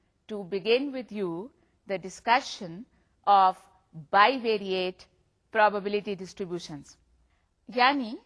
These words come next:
اب ہم اس سچویشن کے ساتھ ڈیل کرنے والے ہیں جس میں ہم صرف ایک ویریبل ایکس میں انٹرسٹڈ نہیں ہیں، بلکہ we are interested in two variables simultaneously,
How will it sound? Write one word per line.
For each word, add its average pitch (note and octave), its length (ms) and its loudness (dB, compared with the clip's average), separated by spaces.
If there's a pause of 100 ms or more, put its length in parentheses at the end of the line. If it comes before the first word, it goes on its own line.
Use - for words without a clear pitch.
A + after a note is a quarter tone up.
(480)
اب D4 200 6 (180)
ہم C#4 380 0 (420)
اس F4 140 -4
سچویشن C4+ 600 -2
کے C4 60 -8
ساتھ A#3 240 0
ڈیل A3+ 200 -12
کرنے G#3+ 260 -6
والے F#3 260 0
ہیں F#3+ 320 -12 (440)
جس C4 260 -12
میں D#4 100 -4
ہم B3+ 540 -4 (300)
صرف - 360 -8 (160)
ایک B3+ 300 4
ویریبل A#3 480 -2
ایکس - 360 -4 (280)
میں A3 280 -2
انٹرسٹڈ A3+ 500 -10
نہیں C#4 220 -4
ہیں، C4 240 -6 (460)
بلکہ C4+ 640 -2 (340)
we A#3 100 -2
are A3 120 4
interested A#3 680 -6 (160)
in B3+ 280 -8 (460)
two F#4+ 160 2
variables G3+ 640 0 (300)
simultaneously, F#3+ 800 0